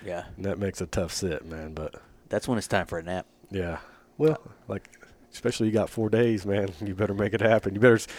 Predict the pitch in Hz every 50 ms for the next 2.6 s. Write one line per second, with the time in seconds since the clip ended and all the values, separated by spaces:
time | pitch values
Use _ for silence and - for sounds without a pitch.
0 | - - - - 180 214 226 - - 208 208 208 208 196 190 156 - - 190 180
1 | - 185 175 - 156 147 143 127 135 151 156 123 113 147 156 156 127 110 113 113
2 | 107 101 95 95 - - 113 110 107 101 95